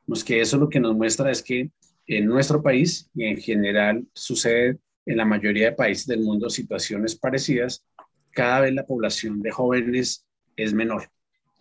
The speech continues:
y empieza a ser la población y la esperanza de vida con el advenimiento de muchísimas técnicas en las diferentes áreas de la salud, empieza cada vez más a subir la esperanza de vida.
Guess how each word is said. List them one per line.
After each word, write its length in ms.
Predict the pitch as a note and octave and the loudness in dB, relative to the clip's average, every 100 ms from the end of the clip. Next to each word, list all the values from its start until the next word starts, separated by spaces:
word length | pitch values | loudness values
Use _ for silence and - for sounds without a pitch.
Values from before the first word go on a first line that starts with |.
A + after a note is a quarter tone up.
| _ _ - | _ _ -4
y 360 | C#3 C#3+ D#3 - | 0 2 0 -4
empieza 400 | A2 G#2 G#2+ A#2 | -8 -6 -4 -2
a 40 | |
ser 180 | A#2 A#2+ | -2 -2
la 120 | B2 | -2
población 600 | B2+ G#2 G2+ - G#2+ C#3 - | 0 0 0 -2 -2 -4 -4
y 140 | A#2+ | -2
la 120 | G#2+ | 0
esperanza 580 | G2 - G#2 G#2+ G2+ C3 | -2 -2 0 0 0 -2
de 60 | A#2+ | -2
vida 260 | A2+ A#2 | -2 -2
con 140 | - A2 | -2 -2
el 80 | G#2 | -2
advenimiento 580 | G2 G2 G2 G2+ G2+ | -2 -4 -2 -4 -4
de 80 | A#2+ | -4
muchísimas 600 | A2 - G#2+ B2 B2 - | -4 -6 -4 0 0 -2
técnicas 760 | - A2 A2+ A2 A#2+ A#2 - _ _ - | -2 0 -2 -2 -2 -4 -8 _ _ -8
en 100 | G#2+ | -4
las 100 | G#2 | -2
diferentes 520 | G2+ G2 G2 G2 A2 | -2 -2 -2 -2 0
áreas 180 | A#2+ A#2+ | 2 2
de 100 | B2+ | 2
la 80 | B2 | 2
salud, 300 | B2+ A#2+ A2+ _ _ _ | 2 0 -4 _ _ _
empieza 500 | A#2+ G#2 G#2 G2+ A2+ | -4 -2 0 0 -2
cada 300 | - A#2 A#2 | 0 0 2
vez 240 | A#2 A#2 A2+ | 2 0 0
más 240 | A2+ A2+ | -2 -2
a 40 | |
subir 340 | A2 G#2+ G2+ G2 | -4 -2 -2 0
la 100 | G#2 | 0
esperanza 580 | A2 - G2 F2+ F#2 A2 | -2 -2 -2 -2 -2 -4
de 80 | A#2 | -2
vida. 180 | A#2+ | -2